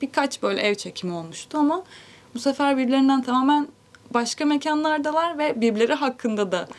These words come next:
bir şeyler söyleyecekleri bir dönem. Çünkü tekrar bir ayrılık gündeme geldi. Ve, e, böyle bir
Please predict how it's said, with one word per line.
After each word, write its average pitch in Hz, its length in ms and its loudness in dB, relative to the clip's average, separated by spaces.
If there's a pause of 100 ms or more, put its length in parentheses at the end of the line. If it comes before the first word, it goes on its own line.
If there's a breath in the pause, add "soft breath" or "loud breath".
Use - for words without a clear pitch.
(260 loud breath)
bir 196 60 -8
şeyler 202 220 0
söyleyecekleri 180 800 -2
bir 170 100 -10
dönem. 220 320 0
Çünkü - 340 -8
tekrar 202 480 -4
bir - 140 -12
ayrılık 185 580 -6
gündeme 165 380 -4
geldi. 170 460 -4 (680 loud breath)
Ve, 311 320 0 (100)
e, 233 320 -4 (420)
böyle 277 220 2
bir 277 120 -2